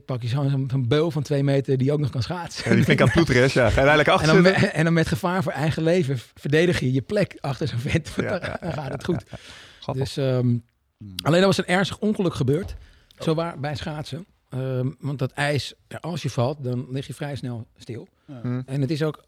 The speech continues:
Speaker 1: als het een beetje slechter ijs wordt, net schuurpapier. Dus je
Speaker 3: Ja,
Speaker 1: er met je
Speaker 3: ja.
Speaker 1: hoofd overheen gaat. En hier lag een, ja, een meneer, geloof ik, die lag echt totaal knock-out. En overal bloed. En uiteindelijk kwam er een, eh, een traumahelikopter op
Speaker 2: Oh,
Speaker 1: de ijsbaan.
Speaker 2: shit.
Speaker 1: Ja,
Speaker 3: Hmm.
Speaker 1: dus dat, ehm,
Speaker 2: Dat is wel even ernstig.
Speaker 1: dat was, eh,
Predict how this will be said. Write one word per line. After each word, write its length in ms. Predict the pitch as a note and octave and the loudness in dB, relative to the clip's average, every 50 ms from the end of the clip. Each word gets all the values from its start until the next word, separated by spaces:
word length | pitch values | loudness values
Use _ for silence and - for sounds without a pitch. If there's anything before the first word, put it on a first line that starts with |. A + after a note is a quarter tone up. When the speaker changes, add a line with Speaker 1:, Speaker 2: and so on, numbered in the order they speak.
| _ _ | _ _
Speaker 1:
als 120 | - B2 | -12 -10
het 80 | A#2 C3+ | -8 -6
een 40 | C#3+ C#3 | -6 -6
beetje 180 | C#3 B2+ C3+ | -6 -6 -6
slechter 320 | A2 - F3 E3 - - C#3+ | -6 -4 -4 -4 -4 -4 -6
ijs 200 | B2+ C3 C3+ - | -6 -6 -4 -2
wordt, 200 | D3 D3 C#3+ - | -2 -2 -2 -2
net 160 | C#3+ C#3+ - | -2 -4 -4
schuurpapier. 540 | - - D#3+ D#3+ E3 - C#3+ - A#2 G#2 A2+ | -2 0 0 0 0 -2 -6 -8 -6 -6 -4
Dus 120 | C3 C#3 | -4 -4
je 40 | A#2+ G2+ | -4 -4
Speaker 3:
Ja, 40 | C#3 | -4
Speaker 1:
er 40 | C#3+ | -4
met 120 | C#3+ C3+ | -4 -2
je 60 | G#2 B2+ | 0 0
Speaker 3:
ja. 60 | B2+ | 2
Speaker 1:
hoofd 200 | D3+ D#3 - - | 2 0 -2 -2
overheen 380 | D3+ C#3+ C3+ C#3 C3+ D#3+ E3 | -2 -2 0 -2 -2 -4 -4
gaat. 220 | C3+ A#2 A#2 - _ _ _ _ _ _ _ _ _ _ _ _ | -6 -8 -10 -10 _ _ _ _ _ _ _ _ _ _ _ _
En 100 | - C#3+ C#3 | -6 -2 0
hier 140 | D#3+ F#3 F3+ | 2 2 2
lag 180 | E3+ D#3 B2 | 2 2 0
een, 300 | D#3+ D3 C#3 C#3 C#3 C#3+ D#3+ | 0 0 2 2 0 -2 -4
ja, 160 | - C3+ B2 A#2+ | -6 -8 -4 -2
een 100 | C3 C3 | 0 2
meneer, 320 | C3+ C#3 D3 E3 F#3 E3 | 2 2 2 0 0 -2
geloof 320 | B2+ C#3 B2+ B2 C3 C3+ | -2 -2 -2 0 -2 -2
ik, 80 | D3+ C#3+ | -4 -4
die 100 | C#3 C#3+ | -4 -4
lag 140 | C#3+ C#3+ B2+ - | -4 -6 -6 -8
echt 260 | - D#3+ F3 - - - | -6 -6 -6 -6 -8 -14
totaal 340 | D#3 B2 - F3 D#3+ E3+ F3+ | -14 -12 -10 -8 -6 -6 -4
knock-out. 520 | F3 F3+ E3 - C3 D3+ G3+ A3+ - - - _ | -4 -4 -4 -4 -4 -4 -6 -8 -10 -14 -18 _
En 280 | - C#3+ C#3+ C#3+ D3 - _ _ _ - | -10 -8 -6 -6 -8 -8 _ _ _ -8
overal 360 | D3+ F3 F#3+ E3 D#3+ D#3 D3 | -6 -4 -4 -4 -4 -4 -4
bloed. 320 | C3+ B2 D3+ A3+ B3+ - | -4 -4 -4 -6 -6 -8
En 180 | - - D#3 C#3+ D#3+ D#3 | -14 -12 -10 -8 -8 -8
uiteindelijk 540 | D#3+ D#3 E3+ - D#3 E3+ E3+ D#3+ D3 - - - | -8 -8 -8 -8 -6 -4 -4 -4 -6 -6 -8 -10
kwam 240 | - E3+ D3+ D3+ | -6 -4 -4 -2
er 80 | D3 C#3 | -2 -2
een, 160 | C#3 B2+ B2 | 0 0 0
eh, 280 | A#2+ A2+ G#2+ G#2 A2 G#2+ | 0 0 -2 -4 -6 -10
een 80 | D3 B2+ | -14 -10
traumahelikopter 840 | - C3 B2+ F3 G#3+ B3 A#3+ A3 G#3 F3 - - D#3+ - - B2 F2 - _ | -8 -6 -4 -4 -4 -6 -8 -10 -14 -14 -16 -16 -16 -16 -16 -16 -18 -12 _
op 100 | - G#3+ | -6 -6
Speaker 2:
Oh, 60 | D#3 | -4
Speaker 1:
de 60 | B2 | -4
ijsbaan. 400 | C3+ D#3 F#3+ A3 - - F3+ D3 | -6 -6 -6 -8 -8 -8 -8 -8
Speaker 2:
shit. 420 | A2 - - - C3+ G2+ - - _ _ | -10 -10 -12 -14 -16 -16 -16 -20 _ _
Speaker 1:
Ja, 160 | - G#3+ A3+ - | -8 -8 -6 -8
Speaker 3:
Hmm. 160 | F#2 F2+ F#2+ | -8 -10 -10
Speaker 1:
dus 200 | - D3 D#3+ D#3+ | -8 -6 -6 -4
dat, 220 | C#3 D#3 D#3+ - - | -4 -6 -6 -8 -8
ehm, 220 | F3 E3+ D#3+ D3 | -8 -8 -6 -4
Speaker 2:
Dat 80 | D3 C3+ C3 - | -6 -6 -6 -10
is 80 | _ - | _ -12
wel 100 | - C#3 | -12 -12
even 180 | D3 - - E3 | -10 -10 -10 -10
ernstig. 340 | E3+ C#3+ - - F#2+ - _ | -10 -10 -8 -10 -10 -10 _
Speaker 1:
dat 100 | - F3+ | -8 -6
was, 160 | G#3 A3+ G#3 | -4 -4 -4
eh, 240 | G3 F#3+ G3 F#3+ F#3 | -4 -4 -2 -2 -2